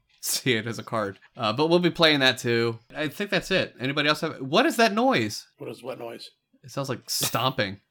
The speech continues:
Speaker 1: or clicking or something.
Speaker 2: Jathan,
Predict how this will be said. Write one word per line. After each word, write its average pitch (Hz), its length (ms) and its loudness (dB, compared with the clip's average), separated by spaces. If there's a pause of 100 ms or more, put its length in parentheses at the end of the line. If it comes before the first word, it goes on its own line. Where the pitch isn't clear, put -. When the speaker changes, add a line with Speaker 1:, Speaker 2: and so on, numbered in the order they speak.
(180)
Speaker 1:
or 113 80 -8
clicking 127 440 -4
or 98 100 -10
something. 107 440 -10 (2250)
Speaker 2:
Jathan, 127 540 -8